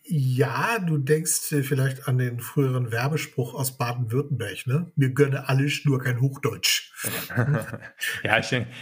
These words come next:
Speaker 2: denk da natürlich nicht nur an die Sprache, auch die Kultur ist nicht für jeden Ausländer einfach zu verstehen. Also sowohl was Fleiß und Pünktlichkeit, äh, einfach zum Beispiel, äh, angeht. Ähm, und, äh,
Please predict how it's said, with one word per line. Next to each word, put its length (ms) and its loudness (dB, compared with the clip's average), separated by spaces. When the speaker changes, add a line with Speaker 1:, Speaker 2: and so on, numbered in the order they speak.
Speaker 2:
denk 140 4
da 100 4
natürlich 380 0
nicht 180 0
nur 100 2
an 100 0
die 80 -2
Sprache, 500 2
auch 140 -2
die 140 -6
Kultur 420 -2
ist 180 -4
nicht 240 -4
für 80 -4
jeden 200 -2
Ausländer 460 -2
einfach 260 -2
zu 120 -6
verstehen. 680 -2
Also 320 -4
sowohl 440 0
was 220 -2
Fleiß 400 0
und 100 -6
Pünktlichkeit, 1200 -4
äh, 220 0
einfach 220 -6
zum 240 -4
Beispiel, 840 -4
äh, 40 -6
angeht. 1080 -2
Ähm, 720 0
und, 480 -2
äh, 320 0